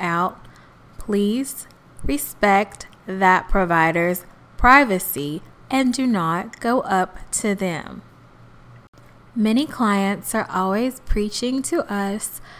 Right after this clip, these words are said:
about not wanting to reveal who they truly are or to give out their personal information because they want to be discreet.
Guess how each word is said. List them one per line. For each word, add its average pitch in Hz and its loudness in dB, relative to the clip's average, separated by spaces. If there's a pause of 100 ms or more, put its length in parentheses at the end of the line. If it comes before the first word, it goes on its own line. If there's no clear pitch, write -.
(160)
about 214 -2
not 185 2
wanting 185 -2
to 254 -2
reveal 190 2
who 202 4
they 180 2
truly 214 -2
are 185 2 (380)
or 208 -2
to - -6
give 196 0
out 180 2
their 202 0
personal 190 -2
information 180 -2 (540)
because 196 0
they 190 4
want 170 2
to 220 0
be 180 0
discreet. 170 -2